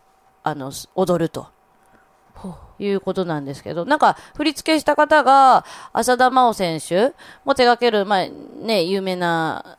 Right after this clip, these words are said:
Speaker 1: 女性の方らしいんですけども、どうですかね？
Speaker 2: 愛。女性の方がやっぱ愛ってわかるんですかね？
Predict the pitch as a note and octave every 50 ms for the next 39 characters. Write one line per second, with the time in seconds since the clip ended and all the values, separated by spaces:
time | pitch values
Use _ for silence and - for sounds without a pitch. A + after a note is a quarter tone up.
0 | _ F#3+ F3+ F3+ E3 - F3+ D#3+ D#3 D3+ D3+ D3+ D3+ D3 - - _ F#3 F#3 -
1 | E3+ D#3+ D3+ D3 - F#3 E3+ D3+ C#3 C#3 - - - C#3 C#3 - - C#3 F3+ A3
2 | F#3+ C3 G#2 - _ _ _ _ _ _ _ _ _ _ _ _ _ F#3+ _ _
3 | _ _ _ _ _ _ _ F#3 F3 D#3 C#3+ C#3+ - - - C3+ C#3 D3+ C#3 A#2+
4 | - - - _ - _ _ _ _ _ _ _ _ _ _ _ _ - G#3+ G#3+
5 | G#3 G3+ - - _ _ _ _ - A3 A3+ - E4 F#4 G4 G#4 G#4 A4 G4+ D#4
6 | B3 A#3+ A#3+ A3+ G3+ G#3 A#3 B3+ C4+ B3+ - _ A3 G3 G3+ F#3+ - G#3+ G#3+ G3+
7 | G3 G3 G#3 F#3 F#3 - - F#3+ F#3 G#3 G3+ -